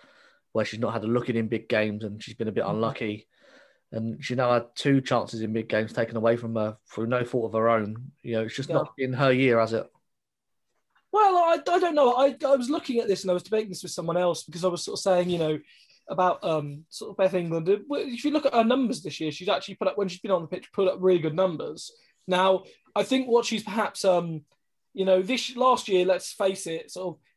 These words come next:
Speaker 2: I think Sam Kerr, would be fair to say, took a while to adapt to W S L. Um, and, you know, wasn't necessarily at her best. Obviously, Kirby had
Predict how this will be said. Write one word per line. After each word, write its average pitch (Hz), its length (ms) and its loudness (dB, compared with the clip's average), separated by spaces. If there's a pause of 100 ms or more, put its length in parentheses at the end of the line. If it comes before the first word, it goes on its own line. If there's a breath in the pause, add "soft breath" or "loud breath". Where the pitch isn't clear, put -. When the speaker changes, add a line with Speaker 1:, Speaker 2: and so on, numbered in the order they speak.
Speaker 2:
I - 40 4
think 202 140 2
Sam 220 300 2
Kerr, 196 240 6
would 185 240 0
be 185 80 -8
fair 185 200 2
to 180 60 -2
say, 180 140 -2
took - 180 -10
a 185 40 -6
while 196 260 4
to 180 80 -6
adapt 220 320 0
to - 120 -6
W 226 180 -2
S 233 120 -6
L. 254 280 0 (500)
Um, 170 580 0 (340)
and, 180 200 -2
you 175 80 -2
know, 160 200 0
wasn't 170 240 -6
necessarily 160 440 -4
at 151 80 -2
her 156 100 -4
best. 190 320 2
Obviously, 185 340 -2
Kirby 185 420 4
had 160 220 -4